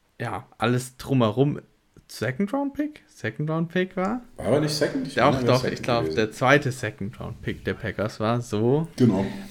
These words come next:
Speaker 1: Ähm, und ja, dann gibt's natürlich noch Aaron Jones auf Running Back, der natürlich ein paar Bälle fangen kann, und der Rookie Tight End Luke Musgrave, wo wir mal schauen müssen,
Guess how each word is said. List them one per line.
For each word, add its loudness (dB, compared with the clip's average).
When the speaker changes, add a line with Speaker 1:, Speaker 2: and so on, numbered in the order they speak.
Speaker 1:
Ähm, 4
und 4
ja, 4
dann 0
gibt's -4
natürlich 0
noch -2
Aaron -2
Jones 0
auf -6
Running 2
Back, -8
der -2
natürlich -6
ein -18
paar -4
Bälle 0
fangen -2
kann, -2
und -6
der -2
Rookie -4
Tight -2
End 0
Luke -6
Musgrave, 0
wo -2
wir -2
mal -2
schauen -2
müssen, -4